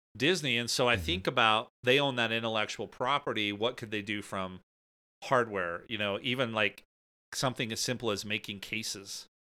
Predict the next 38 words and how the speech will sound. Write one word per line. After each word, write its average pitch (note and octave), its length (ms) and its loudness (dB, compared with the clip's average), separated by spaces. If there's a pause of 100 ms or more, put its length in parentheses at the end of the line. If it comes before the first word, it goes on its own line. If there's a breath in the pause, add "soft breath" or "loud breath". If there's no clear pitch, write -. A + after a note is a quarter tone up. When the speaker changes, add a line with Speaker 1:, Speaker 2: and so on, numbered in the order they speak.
(460)
Speaker 1:
for A2 100 -2
their G#2+ 140 2
devices G2+ 760 0
with G2 200 -6
all G2+ 220 4
of G2 60 -2
Speaker 2:
Mm-hmm. G2 40 -2
Speaker 1:
that G2 140 2
intellectual G2 760 -4 (640)
property G#2+ 540 2
on F#2 240 -10
there, F#2+ 200 -8
right? G2 480 2
Iron A2+ 320 4
Man G#2+ 280 0
special G#2 500 -4
edition G2 440 -4
iPhone, F#2+ 500 -6 (420)
Speaker 2:
Yes. G2 220 0
Speaker 1:
you G2 60 0
know, F#2 160 0
kind F#2+ 300 -2
of F2+ 100 -8
thing, F#2 220 -4 (120)
Speaker 2:
<laughs> - 80 -6
Speaker 1:
right? G2+ 400 0
Speaker 2:
Yes, E3+ 200 -2
Speaker 1:
So A#2 420 4
Speaker 2:
it's B2 200 -2
actually C#3+ 340 4
licensed, C3+ 580 4
yeah. D3+ 200 0 (640)
That, A2 240 0
that G#2 160 2
looks B2+ 280 0
really B2+ 280 6
good, A#2 420 4
yeah. F#2 160 -8